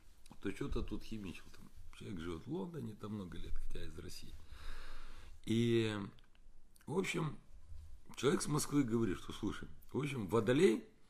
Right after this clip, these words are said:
попросил у Гончаренко пятьдесят миллионов евро для того, чтобы закрыть тему Кишинёвского аэропорта и как-то потихоньку с неё как бы съехать. Один сценарий. Второй сценарий, как бы сказал, передать там,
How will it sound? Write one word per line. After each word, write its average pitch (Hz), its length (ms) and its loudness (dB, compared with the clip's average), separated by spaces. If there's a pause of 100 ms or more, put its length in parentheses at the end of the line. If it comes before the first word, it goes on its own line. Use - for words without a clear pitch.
(400)
попросил 110 460 0
у 139 60 0
Гончаренко 120 560 2
пятьдесят 143 720 0
миллионов 110 500 2
евро 135 420 2 (320)
для 95 180 -2
того, 110 260 0
чтобы 101 300 -4
закрыть 98 400 -4
тему 123 400 0 (920)
Кишинёвского 107 640 2
аэропорта 135 640 -2
и 120 200 -2
как-то 104 380 -2
потихоньку 101 640 -4
с - 100 -10
неё 101 180 -2
как 87 180 -6
бы 85 140 -4
съехать. 80 480 -2
Один 165 260 0
сценарий. 143 520 -2 (1000)
Второй 185 360 10
сценарий, 156 480 4
как 123 240 0
бы 117 100 2
сказал, 135 380 2
передать 117 540 0
там, 123 240 -2